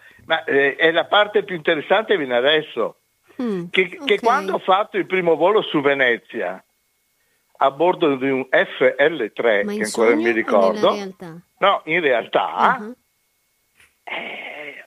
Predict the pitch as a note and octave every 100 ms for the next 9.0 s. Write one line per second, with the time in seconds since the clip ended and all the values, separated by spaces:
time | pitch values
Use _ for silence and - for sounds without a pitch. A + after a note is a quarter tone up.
0 | _ F3 - A3 A3 E3+ E3 B3+ A#3+ E3+
1 | - - F3 F#3 F#3 D3+ E3 E3+ D#3 D3
2 | - D#3+ E3+ D#3+ D3+ D3+ D3+ D3 D3+ C#3+
3 | - C3 A#2+ C3+ D3 C#3 C#3 C3+ C3+ C3
4 | C3 B2+ C3 D#3 C3+ C3 C3 E3+ B3 -
5 | _ _ _ _ _ _ _ - F3+ -
6 | G3+ A#3 C#3+ C3+ C3+ C#3 C3 - D3 -
7 | - C3+ D#3 G#2 G#2 G3 A#3+ A#3+ E3+ -
8 | D#3 G3 - C#3+ - C3+ C#3 E3+ F#3 C3